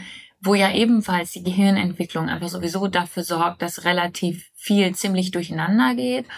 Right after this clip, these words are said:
ähm, wo ich wirklich empfehle, immer wieder zu überlegen, ist das jetzt gerade der richtige Moment oder brauche ich schlicht nochmal einen anderen Moment,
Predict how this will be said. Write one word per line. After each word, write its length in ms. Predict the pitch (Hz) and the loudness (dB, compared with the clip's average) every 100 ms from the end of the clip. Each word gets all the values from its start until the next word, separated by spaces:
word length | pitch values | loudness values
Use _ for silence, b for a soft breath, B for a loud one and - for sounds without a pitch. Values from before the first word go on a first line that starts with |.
| B B B B - | B B B B 2
ähm, 380 | 196 190 185 185 | 4 4 0 -2
wo 220 | 190 202 | 0 0
ich 220 | - - | -2 -6
wirklich 720 | 185 185 208 269 277 254 226 | -4 -2 4 4 4 0 -2
empfehle, 420 | 214 - 220 214 208 | -2 0 2 2 2
immer 240 | 214 208 | 2 2
wieder 220 | 208 196 | 2 -2
zu 100 | - | -4
überlegen, 380 | - 196 196 196 | -2 0 0 0
ist 240 | 226 - | 0 0
das 120 | 220 - | -2 -2
jetzt 180 | 202 | -6
gerade 180 | 208 196 | -4 -4
der 160 | 196 190 | -2 -4
richtige 360 | 196 - 190 | -4 -4 -2
Moment 460 | 190 185 185 214 226 | 0 0 0 0 0
oder 180 | 196 185 | 0 -2
brauche 440 | 190 190 240 254 | 0 0 2 0
ich 160 | 233 - | -4 -4
schlicht 320 | - 220 208 | 0 0 2
nochmal 240 | 202 196 | 2 2
einen 100 | 190 | 0
anderen 420 | - 214 208 202 202 | -2 0 0 2 2
Moment, 440 | 196 185 185 | 2 2 2